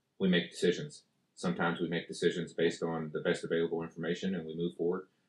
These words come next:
Sometimes we don't have the best available information, but you still gotta make a decision in, you know, in some of these things. And,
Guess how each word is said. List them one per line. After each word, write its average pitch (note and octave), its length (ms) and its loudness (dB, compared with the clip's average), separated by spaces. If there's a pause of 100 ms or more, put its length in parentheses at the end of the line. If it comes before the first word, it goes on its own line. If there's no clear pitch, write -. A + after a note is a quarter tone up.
(120)
Sometimes E2+ 480 -2
we E2 100 -2
don't F2+ 240 0
have E2+ 140 -2
the - 80 -2
best E2+ 240 -4
available F2 400 -2
information, E2+ 460 -4
but E2 160 -4
you D#2 60 -14
still E2+ 220 0
gotta D#2 160 -4
make D#2+ 180 -6
a - 60 -4
decision D#2+ 560 -6
in, D2+ 140 -8 (300)
you E2 60 -10
know, D2+ 100 -8
in D2 80 -10
some E2 200 -4
of D#2 60 -4
these D#2 280 -8
things. D2+ 320 -8
And, D2+ 140 -10